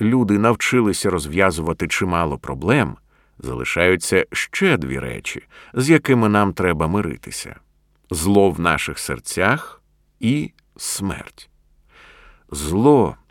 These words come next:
і смерть становлять універсальні проблеми, нездоланні для будь-яких намагань людини, й одного жахливого ранку Ньютаун, штат Коннектикут, стикнувся з обома.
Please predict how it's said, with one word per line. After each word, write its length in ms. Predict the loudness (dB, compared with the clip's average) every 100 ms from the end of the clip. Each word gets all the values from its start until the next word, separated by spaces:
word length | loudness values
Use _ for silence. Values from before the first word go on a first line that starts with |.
| -6
і 140 | -4
смерть 640 | -4 -2 0 0 -2 -12 _ _ -18
становлять 680 | -8 -6 -2 0 2 0 0
універсальні 840 | -2 0 0 -2 -4 -2 -2 -2
проблеми, 680 | -2 -2 0 0 0 0 -6 -10 -20 -8
нездоланні 920 | 2 4 4 4 4 6 4 2 0 -2
для 180 | -4
будь-яких 680 | -2 0 2 2 2 0 -2
намагань 500 | -2 -2 -2 -2 -2
людини, 600 | -2 -2 -2 -4 -6 -12 -16 -20 -10
й 180 | -8 0
одного 440 | 2 4 2 2 2
жахливого 680 | 0 0 -2 -2 -2 0
ранку 580 | 2 2 2 -2 -6 -6 _ _
Ньютаун, 760 | -10 -6 -4 2 4 4 0 -4
штат 340 | -4 -2 -2
Коннектикут, 840 | -4 -6 -4 -4 -6 -10 -8 -12 -14 _
стикнувся 920 | -10 -8 -4 -6 -2 -4 -2 -4 -4 -4
з 180 | -10 -8
обома. 600 | -8 -8 -8 -10 -14 -16